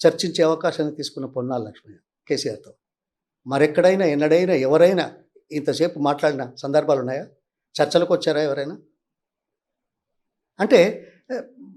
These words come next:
my concern is totally different. So, ఇవాళ ఉంటే ఏదో మంత్రి పదవి, మంత్రి పదవుల కోసమా? గౌరవం లేకపోతే మంత్రి పదవి అయితే ఏంది, ఇంకేమైతే ఉంది? అయ్యో,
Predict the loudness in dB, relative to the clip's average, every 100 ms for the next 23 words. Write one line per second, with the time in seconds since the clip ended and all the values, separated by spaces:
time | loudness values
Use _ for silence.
0 | -12 -4 -4 -4 -4 -2 -4 -4 -6 -4
1 | -4 -6 -6 -8 -12 _ _ _ _ _
2 | _ _ _ _ _ _ _ _ _ _
3 | _ 0 2 2 0 2 6 4 2 0
4 | 0 0 -2 -4 -4 -2 -2 -2 -2 -2
5 | -4 -10 -12 -14 -14 -20 _ _ _ _
6 | _ _ _ _ _ _ _ -2 4 6
7 | 6 2 -2 -4 -4 -4 -4 -2 0 0
8 | -2 -6 -6 -4 -6 -6 -12 -20 -20 _
9 | _ _ _ _ _ -4 -4 -4